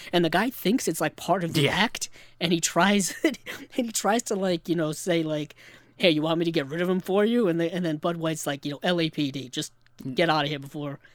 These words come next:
Speaker 1: before I, you know, beat the heck
Speaker 2: Before I
Speaker 1: out of
Speaker 2: call
Speaker 1: you."
Speaker 2: your wife. <laughs> 'Cause he kn-
Speaker 1: Yeah,
Speaker 2: 'cause he
Speaker 1: he said,
Speaker 2: knows
Speaker 1: yeah,
Speaker 2: who,
Speaker 1: Before he
Speaker 2: 'cause he
Speaker 1: calls
Speaker 2: knows
Speaker 1: your
Speaker 2: he's
Speaker 1: wife.
Speaker 2: the congressman.
Speaker 1: Really
Speaker 2: Yeah.
Speaker 1: interesting. Really interesting. And he's like, and he, and it's like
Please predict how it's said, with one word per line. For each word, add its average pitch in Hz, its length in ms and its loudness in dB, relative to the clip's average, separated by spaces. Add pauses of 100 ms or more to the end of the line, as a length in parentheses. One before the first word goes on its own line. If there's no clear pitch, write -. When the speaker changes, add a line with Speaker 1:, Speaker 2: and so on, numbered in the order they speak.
(140)
Speaker 1:
before 156 240 0
I, 143 60 0 (280)
you 156 100 -6
know, 139 160 -6
beat 151 120 -2
the 143 100 0
heck 123 60 0
Speaker 2:
Before 165 120 12
I 147 40 12
Speaker 1:
out 131 40 10
of 131 60 2
Speaker 2:
call 156 140 12
Speaker 1:
you." 135 40 8
Speaker 2:
your 120 100 4
wife. 110 480 0 (260)
<laughs> - 260 -20
'Cause 143 180 2
he 185 100 8
kn- 196 140 6 (140)
Speaker 1:
Yeah, 254 140 8
Speaker 2:
'cause 247 100 8
he 185 80 8
Speaker 1:
he 202 40 8
said, 220 60 8
Speaker 2:
knows 196 180 10
Speaker 1:
yeah, - 60 4
Speaker 2:
who, 165 80 8
Speaker 1:
Before - 160 4
he - 60 8
Speaker 2:
'cause 139 60 4
he 151 60 6
Speaker 1:
calls 147 80 6
Speaker 2:
knows 180 200 6
Speaker 1:
your 156 80 6
Speaker 2:
he's 208 40 4
Speaker 1:
wife. 190 60 2
Speaker 2:
the 139 60 -2
congressman. 147 580 4
Speaker 1:
Really 269 320 8
Speaker 2:
Yeah. 226 80 10
Speaker 1:
interesting. 180 520 4 (420)
Really 208 460 4
interesting. 165 600 0 (260)
And 165 240 -4
he's 170 220 -8
like, 160 340 -6 (1300)
and 165 200 -6
he, 160 180 -4
and 175 160 -2
it's 165 200 -6
like 160 420 -2